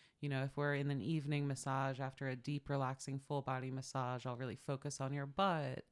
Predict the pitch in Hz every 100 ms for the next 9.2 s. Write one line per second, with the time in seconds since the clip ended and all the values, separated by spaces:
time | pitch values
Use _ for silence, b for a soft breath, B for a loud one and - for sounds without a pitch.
0 | B B B - 143 139 139 143 147 151
1 | 156 151 147 147 - 214 - 170 151 139
2 | 135 135 135 123 127 160 143 - - 175
3 | 180 180 175 147 156 - 156 143 135 -
4 | 202 202 165 180 160 156 139 143 131 135
5 | - 196 180 175 160 156 156 - B B
6 | B B - 160 156 156 156 151 - 170
7 | 180 180 170 151 139 135 143 196 - 135
8 | 131 131 - 127 127 123 123 135 - 202
9 | 311